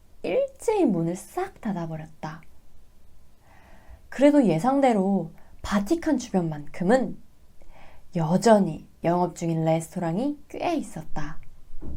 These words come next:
그중 한 곳을 골라 점심을 먹고 나왔는데 주변이 몰려든 인파로 웅성웅성한 게 분위기가 심상치 않았다.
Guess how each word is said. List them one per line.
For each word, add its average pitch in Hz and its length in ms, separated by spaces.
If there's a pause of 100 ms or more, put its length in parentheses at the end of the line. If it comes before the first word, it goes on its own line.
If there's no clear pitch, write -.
(1300)
그중 277 260
한 392 260
곳을 392 320
골라 190 500
점심을 196 500
먹고 175 360
나왔는데 160 760 (600)
주변이 175 420
몰려든 208 680
인파로 156 560 (600)
웅성웅성한 233 960
게 - 180 (340)
분위기가 196 560
심상치 262 500
않았다. 175 460